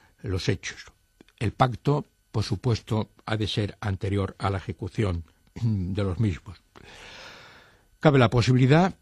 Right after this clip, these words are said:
de que una persona haya decidido dar muerte a otra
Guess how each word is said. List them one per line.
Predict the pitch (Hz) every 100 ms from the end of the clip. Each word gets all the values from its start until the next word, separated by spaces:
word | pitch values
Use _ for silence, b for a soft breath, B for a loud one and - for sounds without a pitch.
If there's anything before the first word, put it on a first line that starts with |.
| _ - _
de | 131 110 101 -
que | 104
una | 110 107
persona | 107 98 127 113 123 123 -
haya | 104 104
decidido | 101 - 104 98
dar | 101 95
muerte | 98 120 98 - 90 90 -
a | 104
otra | 131 - 117 135